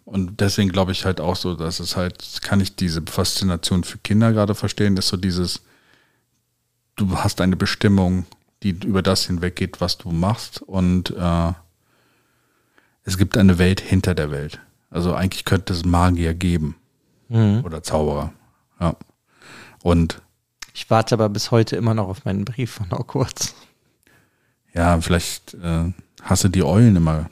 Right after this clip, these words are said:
Speaker 1: zu sehr weggescheucht.
Speaker 2: Meine Hunde haben die Eulen <laughs> einfach gegessen.
Speaker 1: Ja, aber die sind ja relativ, äh, neu. Davor, meine ich so. Ja,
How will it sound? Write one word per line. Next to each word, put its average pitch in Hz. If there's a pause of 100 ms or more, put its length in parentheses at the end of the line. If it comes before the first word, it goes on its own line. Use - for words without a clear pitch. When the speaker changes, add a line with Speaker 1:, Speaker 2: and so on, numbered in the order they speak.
(140)
Speaker 1:
zu -
sehr 82
weggescheucht. 82
Speaker 2:
Meine 113
Hunde 113
haben 110
die 107
Eulen 113
<laughs> -
einfach 131
gegessen. 135 (120)
Speaker 1:
Ja, 80
aber 76
die 87
sind 90
ja 90
relativ, 87
äh, 82
neu. 92 (840)
Davor, 90
meine 80
ich -
so. 78 (2750)
Ja, 76